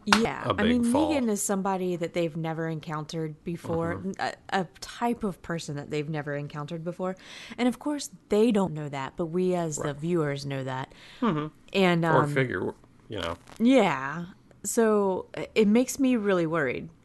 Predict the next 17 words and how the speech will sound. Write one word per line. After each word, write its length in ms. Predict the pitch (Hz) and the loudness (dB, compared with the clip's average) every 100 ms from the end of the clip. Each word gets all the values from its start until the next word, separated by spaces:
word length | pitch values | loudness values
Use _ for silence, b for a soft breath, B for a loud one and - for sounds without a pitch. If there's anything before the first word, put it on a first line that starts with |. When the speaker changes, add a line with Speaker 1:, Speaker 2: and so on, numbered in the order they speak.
| _ | _
Speaker 2:
Yeah, 240 | 165 214 143 | -4 0 2
I 60 | |
mean, 160 | 127 123 | 2 2
the 80 | 117 | 2
fact, 360 | - 156 165 | 0 0 0
though, 160 | 143 120 | 2 2
that 180 | 110 110 | 2 2
we 160 | 135 | 0
really 260 | 127 139 135 | 4 4 4
don't 240 | 127 123 | 4 2
know 160 | 110 113 | 2 2
anything 540 | 110 113 170 170 156 | 2 0 0 0 -2
about 220 | 120 110 101 | 2 2 2
Negan 400 | 101 90 92 95 - - - - - - | -2 -4 -6 -12 -18 -20 -20 -20 -14 -8
and 100 | 98 | -2
his 180 | 110 - | -2 -2
people, 420 | 101 87 90 | -4 -4 -6